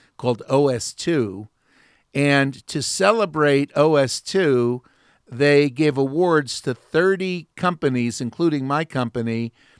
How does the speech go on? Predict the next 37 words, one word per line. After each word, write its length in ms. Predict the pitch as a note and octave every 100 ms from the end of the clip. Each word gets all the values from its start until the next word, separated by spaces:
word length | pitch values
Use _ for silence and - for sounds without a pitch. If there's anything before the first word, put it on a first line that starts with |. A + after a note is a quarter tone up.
| _ _
and 100 | B2
flew 280 | - E3+ F#3+
us 180 | F3 -
all 240 | D#3 D3+ C#3+
to 200 | - C3+
Atlanta 640 | A#2+ C#3+ D#3+ D#3+ - D#3+
where 180 | C#3 B2+
they 140 | A#2+
threw 240 | - D#3
a 40 | C3+
party. 640 | - - D#3 D#3 D#3 D3 - _ _ -
Gladys 480 | B2+ D3+ F3 -
Knight 240 | D#3+ D#3+ D#3
and 100 | B2
the 60 |
Pips 360 | A#2 D#3+ D#3+ -
sang, 560 | - D#3+ D3+ D3+ D3+ D3 _ _ _
and 500 | D3+ F#3 D#3 D3+ C#3 _
the 160 | C#3 D3+
entire 480 | D3 - F#3+ A#3+
cast 480 | A#3 - F#3+ F#3 -
of 160 | D#3 B2+
mash, 500 | C#3+ D#3 A2 F#2+ - - _
all 180 | D3 G3
the 120 | A3
big 260 | D#3+ F#3+ E3+
names 320 | E3+ D#3+ C3+
were 140 | C#3
there 260 | C#3 D3+ D3
except, 720 | C#3+ B2 - G#3+ G3 - _ _ _ _ _
if 140 | B2+ D3+
I 60 |
recall, 460 | C#3+ C#3 - G3+ C#3+
except 360 | B2+ - F3
for 140 | - C#3
Alan 320 | C3+ B2+ A#2
Alda. 320 | A2+ F#2+ -